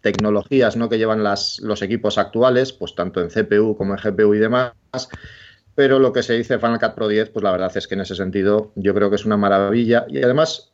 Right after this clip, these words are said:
eso es algo que yo creo que tardé tiempo en darme cuenta, pero la parte esa de igual, igual que muchos no nos damos cuenta cuando nos quejamos, por ejemplo, de que Apple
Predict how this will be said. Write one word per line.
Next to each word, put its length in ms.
eso 160
es 80
algo 260
que 220
yo 140
creo 120
que 60
tardé 260
tiempo 300
en 80
darme 300
cuenta, 400
pero 640
la 200
parte 280
esa 180
de 80
igual, 340
igual 280
que 220
muchos 340
no 100
nos 140
damos 260
cuenta 320
cuando 200
nos 140
quejamos, 360
por 100
ejemplo, 300
de 100
que 100
Apple 440